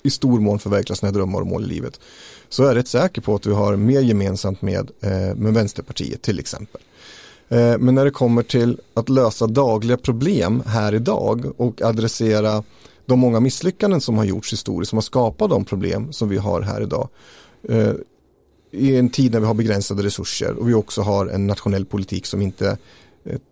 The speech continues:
tillskjuter de resurser som krävs för att bekämpa ojämlikheten, ja, då blir det så idag att det är lättare att jobba ihop med,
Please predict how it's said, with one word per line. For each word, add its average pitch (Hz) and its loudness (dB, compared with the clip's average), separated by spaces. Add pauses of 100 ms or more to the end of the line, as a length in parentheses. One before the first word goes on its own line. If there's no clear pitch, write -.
(140)
tillskjuter 110 0
de 98 0
resurser 95 -4
som 98 -4
krävs 95 -4
för 98 -6
att 92 -6
bekämpa 92 -4
ojämlikheten, 92 -6 (380)
ja, 117 0
då 151 2
blir 175 2
det 185 0
så 80 -4
idag 117 -6
att 160 -2
det 101 2
är 117 0
lättare 175 -2
att - -6
jobba 110 0
ihop 107 -6
med, 98 -2